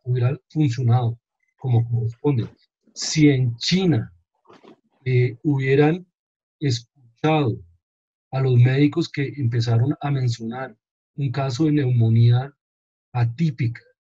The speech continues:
y no lo hubieran ocultado, seguramente la historia podría ser distinta.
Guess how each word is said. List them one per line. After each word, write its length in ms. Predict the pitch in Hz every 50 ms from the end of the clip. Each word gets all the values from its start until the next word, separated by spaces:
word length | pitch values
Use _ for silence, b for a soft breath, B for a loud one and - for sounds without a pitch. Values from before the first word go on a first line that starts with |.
| _ _ _ _ _ _ _ -
y 80 | 131
no 140 | 135 131 123
lo 100 | 127 139
hubieran 280 | 143 147 151 151 151 156
ocultado, 680 | 156 - - 160 147 - - 151 135 135 139 151 165 - _ _ _ _ _ _ _ _ _ _
seguramente 800 | - - 135 123 113 110 117 123 131 127 120 117 139 147 - _ _ -
la 140 | 131 127 117
historia 400 | 110 - - - 117 113 117 117
podría 320 | 117 131 120 110 104 104 -
ser 180 | - - _ _ _ _ _ _ _ _ _ _ _ -
distinta. 300 | 156 143 120 - - _